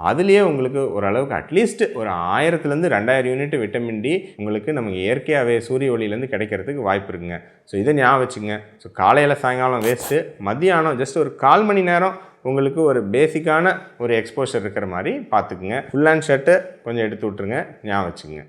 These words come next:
இதை விட உலகத்துல பல்வேறு பகுதிகள்ல இருக்கிறவங்க, சரிங்களா,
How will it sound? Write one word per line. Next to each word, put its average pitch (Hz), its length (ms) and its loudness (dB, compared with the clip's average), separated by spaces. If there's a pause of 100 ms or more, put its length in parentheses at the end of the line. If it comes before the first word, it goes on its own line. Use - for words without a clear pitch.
(320)
இதை 120 200 2
விட 175 220 6
உலகத்துல 156 460 2
பல்வேறு 151 460 2
பகுதிகள்ல 151 540 2
இருக்கிறவங்க, 113 460 -4 (120)
சரிங்களா, 110 400 -4